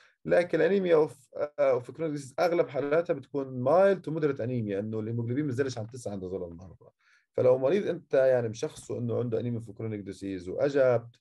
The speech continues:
عنده الهيموجلوبين ستة او خمسة، اتوقع انه في شيء ثاني صار عنده. فاغلب حالات الانيميا اوف كرونيك ديزيز على عكس الايرون ديفشنسي انيمياز والهيموليتيك انيمياز، هذول اللي بصير عندهم sudden loss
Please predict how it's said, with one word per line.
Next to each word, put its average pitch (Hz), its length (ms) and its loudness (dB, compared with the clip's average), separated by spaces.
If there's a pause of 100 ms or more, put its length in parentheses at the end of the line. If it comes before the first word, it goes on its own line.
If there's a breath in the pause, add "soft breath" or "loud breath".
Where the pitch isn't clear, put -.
عنده 110 520 -4
الهيموجلوبين 107 760 -4 (260 soft breath)
ستة - 380 -4
او - 140 2
خمسة، 175 540 2
اتوقع 175 380 -2
انه 135 140 -6
في 139 160 -6
شيء 123 140 -10
ثاني 160 260 0
صار 117 200 -2
عنده. 101 340 -6 (420 soft breath)
فاغلب 147 320 4
حالات 127 320 2
الانيميا 131 340 -4
اوف 117 140 -10
كرونيك 123 320 -4
ديزيز 123 840 -6
على 117 260 0
عكس 123 580 -4
الايرون 117 460 2
ديفشنسي 110 420 -6
انيمياز 143 520 0
والهيموليتيك 113 540 -6
انيمياز، 143 640 -2 (380 soft breath)
هذول 120 280 2
اللي 113 140 2
بصير 107 360 -6
عندهم 117 460 -2
sudden 120 400 -2
loss 143 220 0